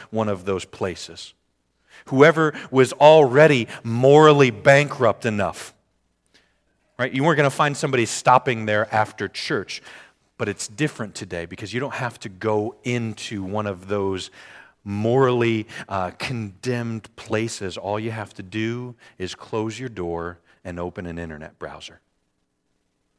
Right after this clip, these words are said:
The ease of access has changed the game when it comes to pornography. See, it's now not about who will see you and who won't see you because it's completely anonymous.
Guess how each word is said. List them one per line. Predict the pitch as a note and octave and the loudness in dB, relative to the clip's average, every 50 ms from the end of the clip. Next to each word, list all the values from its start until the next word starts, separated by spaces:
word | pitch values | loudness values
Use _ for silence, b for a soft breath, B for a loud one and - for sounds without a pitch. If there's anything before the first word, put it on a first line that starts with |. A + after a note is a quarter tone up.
| _ _ _ _ _ _ _ _ _ _ _ _ _ _ _ _ - | _ _ _ _ _ _ _ _ _ _ _ _ _ _ _ _ -14
The | F2+ - | -8 -4
ease | B2+ C3 C#3+ D3 C#3+ B2+ A2 | -2 0 0 0 0 -2 -4
of | G#2+ F#2 - - | -6 -8 -4 0
access | B2+ C#3 C#3+ C#3 - - - - G2+ F#2+ F#2+ - - | 2 2 2 0 -2 -6 -4 -2 -2 -2 -2 -6 -8
has | - G#2 - - | -8 -6 -8 -8
changed | - - - - - D#3 C3+ B2+ C3 C3 C3 B2 A#2 - - G2 | -10 -10 -10 -8 -6 -4 -4 -4 -4 -4 -6 -8 -10 -12 -14 -10
the | G2+ G2 | -12 -10
game | F2+ F#2+ G#2+ A#2 B2 A#2 G#2+ G2 | -8 -6 -4 -4 -2 -2 -4 -4
when | F#2+ F#2+ F2+ | -6 -8 -10
it | F#2 F#2 | -10 -10
comes | - A#2+ G#2+ G2+ - - | -8 -8 -8 -8 -8 -12
to | - | -16
pornography. | G#2 - - F#2+ F2+ F#2+ G#2 G#2+ A2 G2+ F#2+ F2+ - - G2+ F#2+ - B B B B B | -16 -10 -10 -8 -6 -4 -4 -4 -4 -4 -6 -8 -8 -10 -14 -14 -14 B B B B B
See, | B - - B2+ A#2 | B -6 -2 0 0
it's | A2 - - - | 0 0 -2 -6
now | A#2+ A#2 B2+ C3+ C#3 C3 B2 B B B B | -2 0 2 2 2 2 0 B B B B
not | A#2+ B2+ C3+ C#3+ C3+ | 0 2 4 4 4
about | A#2+ A2 B2 A#2 A2 G2+ - B B B | 4 6 6 6 4 4 0 B B B
who | - - - D#3 D3 C#3+ | -12 -6 -4 -2 -2 -2
will | C3+ A#2+ A#2 A#2+ G#2+ | -2 0 0 0 0
see | G2+ - - - D3+ C#3 | -2 -4 -8 -8 -6 -6
you | C#3+ C#3+ B2+ A#2 G#2+ | -6 -4 -4 -4 -4
and | G#2 G2+ G2+ | -4 -4 -6
who | G2 - - D3+ C#3 | -8 -8 -6 -6 -4
won't | B2+ G#2+ G2+ A2 B2 C3+ C#3+ E3 - - | -4 -4 -2 0 0 0 0 -2 -6 -8
see | - - - A#2+ G#2+ | -10 -8 -8 -8 -8
you | G2 G2 G2+ F#2+ | -8 -8 -8 -8
because | F#2 G2+ - A2 G2 G2 | -8 -10 -10 -10 -8 -8
it's | F#2+ - - | -8 -10 -10
completely | - - G2+ F2+ - - - A#2+ B2 C3+ A#2 A#2 | -14 -14 -14 -14 -10 -6 -4 -4 -4 -2 -4 -4
anonymous. | A2 G#2+ G#2 G2 F#2 F2+ E2+ F2+ G#2+ - - - - - | -4 -4 -4 -6 -6 -6 -8 -10 -14 -16 -18 -18 -18 -20